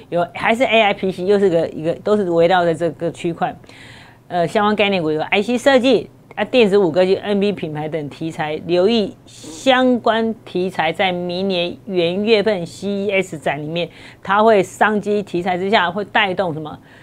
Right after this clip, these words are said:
这些相关的，尤其还是A I P C哈，这个地方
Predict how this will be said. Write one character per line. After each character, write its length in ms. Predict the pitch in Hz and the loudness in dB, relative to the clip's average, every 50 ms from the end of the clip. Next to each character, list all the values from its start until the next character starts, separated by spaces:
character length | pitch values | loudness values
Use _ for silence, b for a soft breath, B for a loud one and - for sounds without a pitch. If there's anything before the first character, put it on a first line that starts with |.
| B B - | B B 0
这 380 | - 285 294 285 269 247 233 220 | 4 6 8 8 8 8 8 6
些 260 | 226 - 233 226 226 | 6 6 6 8 8
相 300 | 220 - - 208 208 208 | 6 4 2 0 2 2
关 160 | 208 202 202 | 2 2 2
的， 220 | 202 196 - - - | 2 -2 -4 -4 2
尤 180 | 214 220 240 | 6 6 8
其 120 | 262 240 226 | 8 8 6
还 80 | 208 | 6
是 80 | 208 240 | 6 4
A 180 | - - 202 196 | 2 2 4 4
I 120 | 190 190 | 2 2
P 180 | - - 185 175 | 0 -4 -8 -6
C 220 | - 175 165 165 | -6 -8 -8 -8
哈， 200 | 165 180 175 147 | -8 -8 -8 -8
这 120 | 143 - 170 | -6 -6 -4
个 40 | 165 | -4
地 80 | 165 | -4
方 280 | 160 165 165 165 170 | -2 -2 -4 -4 -6